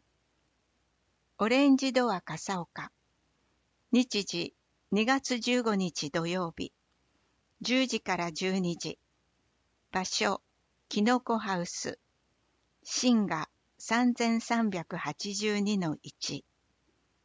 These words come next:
内容、認知症や物忘れに対しての不安など。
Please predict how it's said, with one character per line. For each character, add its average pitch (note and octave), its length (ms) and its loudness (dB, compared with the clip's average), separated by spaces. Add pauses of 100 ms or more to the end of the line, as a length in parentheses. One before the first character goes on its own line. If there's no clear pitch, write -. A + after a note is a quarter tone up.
(280)
内 G#3+ 340 0
容、 F#3+ 300 2 (680)
認 B3+ 240 10
知 C4 160 -2
症 A#3 280 2
や G#3+ 320 -2
物 G3+ 280 2
忘 B3 320 0
れ G3+ 120 0
に F3+ 140 0
対 F#3 240 -4
し - 160 -6
て F3 140 0
の D#3 140 0
不 E3 220 -4
安 F#3 240 0
な F3 120 -4
ど。 - 180 -10